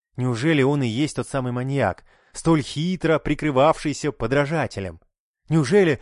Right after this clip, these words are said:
всё ради шести миллионов долларов? Но зачем тогда так всё накручивать, все эти записки? Зачем он так долго готовился? Марк стоял в нерешительности.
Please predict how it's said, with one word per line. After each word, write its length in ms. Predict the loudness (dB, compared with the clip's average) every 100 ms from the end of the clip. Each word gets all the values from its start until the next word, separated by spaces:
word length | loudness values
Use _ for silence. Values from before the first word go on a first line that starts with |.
| -8 -10
всё 220 | -4 2
ради 220 | 2 0
шести 340 | -4 -6 -4
миллионов 520 | -2 0 0 0 -4 -2
долларов? 640 | 0 0 0 -2 -4 -8 -16 _ _
Но 240 | 2 2 2 -12 _ _ -6
зачем 560 | -2 -2 2 2 2
тогда 280 | -2 0 -2
так 280 | 2 2 2
всё 180 | -4 -2
накручивать, 680 | -2 -2 -2 -2 -4 -6 -8 -20
все 180 | -2 -2
эти 140 | 0
записки? 880 | 0 0 0 -4 -4 -4 -4 -6 -6 _ _
Зачем 360 | -8 -2 0 2
он 80 | 2
так 160 | 2
долго 200 | 4 4
готовился? 600 | 2 2 2 0 -4 -14 -18 _ _ _ _ _
Марк 380 | 2 4 2 -2 -18 _
стоял 480 | -4 0 4 4 4
в 60 |
нерешительности. 800 | 0 -2 -4 -8 -10 -14 -14 -18